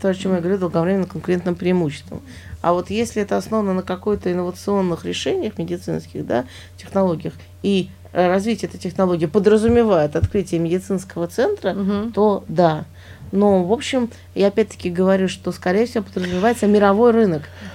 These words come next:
Speaker 1: То есть вот, э, у нас в России есть такое, ну, менталитет, который к нам пришел, вот, может быть, со времен Советского Союза, к-, э, железного занавеса.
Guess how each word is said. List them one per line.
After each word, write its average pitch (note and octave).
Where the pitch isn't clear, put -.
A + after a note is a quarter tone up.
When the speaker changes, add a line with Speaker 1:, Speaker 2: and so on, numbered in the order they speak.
Speaker 1:
То G3+
есть G3
вот, G3+
э, G3
у G#3+
нас A#3
в -
России B3
есть A3+
такое, G3+
ну, G#3
менталитет, G#3+
который G3
к F#3+
нам F#3+
пришел, F#3+
вот, D#3
может F3+
быть, E3+
со -
времен F3
Советского F#3
Союза, F#3
к-, -
э, F3
железного F3
занавеса. F3